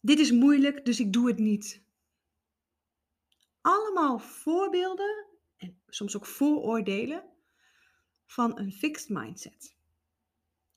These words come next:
De groeimindset daarentegen gaat meer over, als ik oefen en ontwikkel, dan gaat het me misschien wel lukken. Falen is niet zozeer falen, maar falen is leren.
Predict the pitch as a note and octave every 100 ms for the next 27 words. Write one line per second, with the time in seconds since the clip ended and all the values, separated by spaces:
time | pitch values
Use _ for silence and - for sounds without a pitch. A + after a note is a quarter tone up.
0 | _ - A3+ B2+ A4+ A4 F#3 F3 - B3+
1 | A3+ G#3 G#3+ G#3+ F#3+ G3 D4 E4+ - B3
2 | A3+ A#3 D3 G3 G3 G#3+ A3 B3+ - -
3 | - - G#3+ A#3+ - - D4+ D4+ F#4+ G#4+
4 | - A#3 G#3+ F#3 A#3+ B3 F4+ A4 G#4+ -
5 | _ _ _ _ _ _ _ _ _ _
6 | _ _ _ _ _ - C#4+ D4 E4+ D4+
7 | D4 D4 C#4+ D4+ D4 D4+ E4 E4+ - -
8 | _ _ _ _ _ _ _ _ _ _
9 | _ _ _ _ _ _ _ G3+ F#3+ G#3
10 | C4 D4+ D4 C4 A#3 - G#3+ A3 G#3+ A#3
11 | G#3+ C4 E4+ E4+ C#4 - F#3+ G3+ C4 C4+
12 | D4+ F#4+ E4+ F#3 -